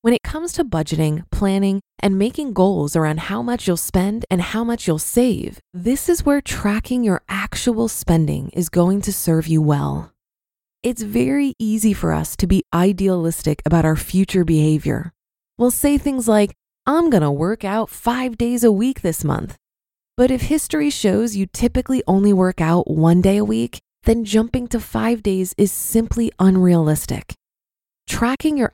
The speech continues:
actual spending will put you in the position to create a realistic budget and set realistic goals for improved spending and saving behaviors over time.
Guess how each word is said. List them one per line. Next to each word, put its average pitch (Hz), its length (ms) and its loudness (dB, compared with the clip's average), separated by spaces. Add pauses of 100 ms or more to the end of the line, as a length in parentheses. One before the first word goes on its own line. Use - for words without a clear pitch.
actual 240 500 -2
spending 185 640 0
will 202 140 4
put - 260 -2
you 277 140 -4
in 262 80 -4
the 254 100 -2
position 185 600 0
to - 160 0
create 208 500 -4
a 202 80 0
realistic 208 1000 -2
budget 151 380 0 (300)
and 208 120 -6
set - 240 -2
realistic 240 840 -4
goals 190 400 0
for 170 160 0
improved 247 480 -2
spending 185 580 -2
and 185 160 -2
saving 220 420 0
behaviors 156 520 -2
over 156 200 0
time. - 500 -4